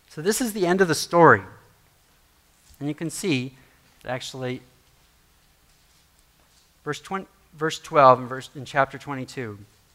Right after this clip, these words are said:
And Jesus says this. He says, "Behold, I am coming soon, being, bringing my recompense with me to repay everyone for what he has done."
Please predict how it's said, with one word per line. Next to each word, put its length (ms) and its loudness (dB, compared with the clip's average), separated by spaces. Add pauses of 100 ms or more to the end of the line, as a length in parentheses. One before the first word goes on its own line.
(800)
And 100 -18
Jesus 320 -12
says 300 0
this. 560 -2 (2500)
He 60 -20
says, 160 -16
"Behold, 640 -2
I 80 -10
am 120 -10
coming 340 -6
soon, 480 -6 (1160)
being, 300 -10
bringing 460 -6
my 160 -4
recompense 680 -4
with 200 -14
me 240 -18 (1000)
to 120 -14
repay 520 -4
everyone 480 0
for 160 -14
what 160 0
he 80 -8
has 140 -8
done." 400 -6